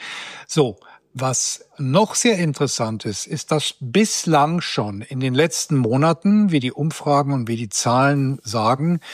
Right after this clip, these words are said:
etwa vierzig Prozent der Reservisten, die wieder einberufen worden sind, schon noch bevor dieser Plan existierte,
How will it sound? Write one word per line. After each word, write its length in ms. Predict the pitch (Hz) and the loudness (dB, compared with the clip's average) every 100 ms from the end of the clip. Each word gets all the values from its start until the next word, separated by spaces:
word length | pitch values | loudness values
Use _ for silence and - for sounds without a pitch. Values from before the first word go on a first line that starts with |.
| - - - | -18 -20 -6
etwa 320 | - 151 160 147 | -2 2 2 0
vierzig 800 | - - 262 277 285 - 208 - | -2 0 2 2 0 0 0 0
Prozent 480 | 185 143 170 165 165 | -2 0 2 2 2
der 100 | 139 | 2
Reservisten, 800 | 139 135 127 156 - - 107 | 4 4 4 2 0 -4 -8
die 300 | 104 - 131 | -6 -6 -4
wieder 260 | 127 131 131 | 0 2 2
einberufen 600 | 151 170 160 147 - 143 | 2 0 2 0 0 -2
worden 260 | 123 120 117 | 0 0 0
sind, 280 | 104 135 151 | 0 0 0
schon 260 | 131 135 | -2 0
noch 220 | 131 131 | 0 0
bevor 420 | - 117 - 143 135 | 0 -2 2 2 2
dieser 240 | 120 101 | 0 -2
Plan 320 | - 101 95 | -4 -6 -6
existierte, 840 | 120 - 127 - - 127 139 165 | -10 -8 -8 -6 -4 -4 -2 -4